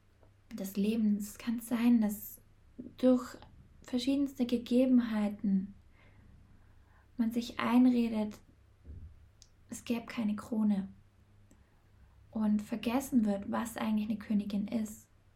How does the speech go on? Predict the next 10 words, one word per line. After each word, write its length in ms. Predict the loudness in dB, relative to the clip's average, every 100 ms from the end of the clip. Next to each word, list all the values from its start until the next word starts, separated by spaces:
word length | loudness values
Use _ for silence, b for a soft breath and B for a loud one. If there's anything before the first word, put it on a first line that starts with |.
| b b b b _ -6
Dass 280 | -6 -6
die 140 | -2 2
Männlichkeit 960 | 4 6 6 6 2 -4 -4 -4 -4 -10 -20 _ _ _ -2
dem 160 | 0 2
Weiblichen 580 | 2 0 -4 -2 -2
dient. 440 | 0 2 4 2 -4 -14 -20 _ _ b b b b _ 0
Und 120 | 2
das 200 | 2 -2
Weibliche 580 | -2 -2 -2 -4 -2 -4
sagt, 560 | -2 -4 -6 -8 -20